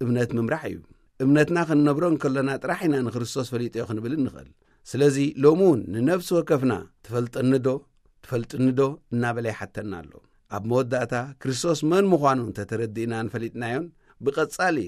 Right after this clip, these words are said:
ከምቲ መዘምር ዳዊት ዝብሎ "ኦ ኣምላኽ ንስኻ ኣምላኸ ኢኻ፣ ናትካ ድምፂ ኣለኒ፣ ኣብ መቕደስካ ሓይልኻን ክብርኻን ክርኢ ሃረር ብል ኣለኹ።"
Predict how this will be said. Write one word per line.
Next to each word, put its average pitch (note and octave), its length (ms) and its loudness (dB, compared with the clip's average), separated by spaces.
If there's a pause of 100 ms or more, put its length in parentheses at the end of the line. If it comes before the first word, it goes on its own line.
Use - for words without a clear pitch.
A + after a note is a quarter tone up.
ከምቲ A#2 340 -4
መዘምር A#2+ 460 0
ዳዊት A2+ 340 -2
ዝብሎ G#2+ 220 -6 (340)
"ኦ B2 120 -2 (160)
ኣምላኽ B2 520 2
ንስኻ A#2+ 380 -8
ኣምላኸ C3+ 420 -2
ኢኻ፣ A2+ 140 -2 (420)
ናትካ A#2+ 340 -6
ድምፂ C#3 280 0
ኣለኒ፣ A#2 340 0 (440)
ኣብ A2+ 140 -4
መቕደስካ C#3+ 480 -2 (200)
ሓይልኻን C#3+ 500 -2
ክብርኻን A#2+ 400 -4
ክርኢ A2+ 200 -6
ሃረር C3+ 340 0
ብል B2 160 -2
ኣለኹ።" G2 280 -6